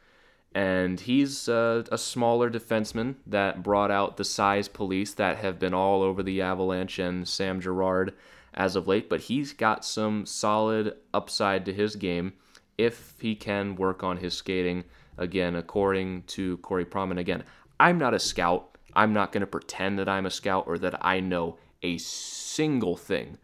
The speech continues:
about these players. This is just me kind of regurgitating information from people that are far smarter than I am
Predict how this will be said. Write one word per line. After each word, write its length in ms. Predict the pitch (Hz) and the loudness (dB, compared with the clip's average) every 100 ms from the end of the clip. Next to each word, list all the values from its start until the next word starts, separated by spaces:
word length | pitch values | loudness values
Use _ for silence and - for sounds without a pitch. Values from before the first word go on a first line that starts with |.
| - _ | -20 _
about 380 | 101 95 90 - | -4 2 2 2
these 220 | 92 87 | -2 -4
players. 540 | - 90 87 87 85 - - - _ | -2 0 2 2 -2 -12 -20 -20 _
This 180 | 98 90 | -4 -2
is 140 | 95 | -4
just 340 | 85 - 92 - | -6 -4 -4 -2
me 440 | 95 92 90 87 _ - - | -2 0 -2 -4 _ -20 -4
kind 240 | 98 95 | -2 0
of 120 | 90 | 0
regurgitating 840 | 95 95 98 98 95 - 95 92 92 | -2 2 2 2 0 -2 -2 0 0
information 580 | 92 92 90 90 - | 0 -2 0 -2 -4
from 160 | 90 87 | -6 -6
people 300 | 87 98 95 | -4 -4 -2
that 140 | 95 | 0
are 120 | 85 - - - _ _ - | -2 -6 -14 -20 _ _ 4
far 520 | 147 143 139 135 127 | 6 6 6 4 2
smarter 500 | - 120 110 104 98 | 0 2 4 4 4
than 160 | 95 | 2
I 180 | 90 87 85 | 0 0 0
am 260 | 87 95 | -2 -6